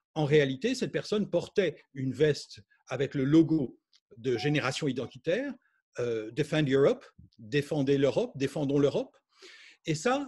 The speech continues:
je crois que ça nous dit quelque chose, le fait que cette personne puisse revendiquer d'être d'extrême droite, que pour autant on dise qu'il n'y a pas de revendication, c'est ce que nous a expliqué le procureur de la République, autrement dit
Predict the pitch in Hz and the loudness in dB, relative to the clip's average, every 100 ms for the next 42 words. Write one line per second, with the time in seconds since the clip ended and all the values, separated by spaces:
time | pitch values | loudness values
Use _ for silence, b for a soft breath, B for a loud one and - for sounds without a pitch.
0 | - 156 180 262 262 208 185 196 196 185 | -8 -6 -4 -4 -2 -2 -2 0 0 0
1 | 170 175 170 135 131 190 190 - 143 160 | -2 0 0 0 -2 -2 -4 -4 -4 -4
2 | 156 165 - 185 170 160 151 - - 143 | -4 -6 -4 -6 -6 -8 -12 -12 -12 -10
3 | - - 226 247 254 214 220 - 196 - | -8 0 0 2 0 -2 -4 -2 -2 -2
4 | _ _ _ _ _ _ _ _ 127 147 | _ _ _ _ _ _ _ _ -2 0
5 | - - _ _ 113 123 120 - 131 123 | -2 -8 _ _ -6 -6 -6 -8 -6 -4
6 | 135 247 - - _ _ b b 240 240 | -4 -6 -10 -20 _ _ b b -2 0
7 | 254 247 240 233 180 - 170 170 180 - | 2 2 2 -2 -2 -2 -2 -2 -4 -4
8 | 151 135 - 180 135 143 147 117 131 - | -2 -2 0 -2 0 2 0 0 -6 -6
9 | 202 294 - 143 127 - 143 131 139 - | -4 -4 -4 -6 -4 -2 0 2 0 -2
10 | 135 139 127 135 127 123 120 113 107 107 | -8 -4 -4 -4 -4 -4 -4 -6 -6 -10
11 | 123 175 262 - B B B B B - | -8 -6 -8 -14 B B B B B -4
12 | 220 220 226 190 151 170 277 | -2 2 2 2 0 -2 -2